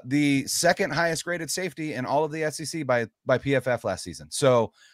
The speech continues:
I know that he ran slow, and I know that kept him from getting drafted, but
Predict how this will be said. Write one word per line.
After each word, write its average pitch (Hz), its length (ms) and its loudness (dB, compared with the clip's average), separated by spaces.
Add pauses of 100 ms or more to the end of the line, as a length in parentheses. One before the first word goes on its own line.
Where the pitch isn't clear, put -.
(140)
I 123 80 2
know 135 180 4
that 156 100 4
he 156 100 2
ran 156 220 2
slow, 160 380 2 (240)
and 110 100 -4
I 120 60 0
know 123 200 4
that 135 240 2
kept 131 220 0
him 131 120 -2
from 131 120 -4
getting 131 200 0
drafted, 131 480 0
but 110 260 2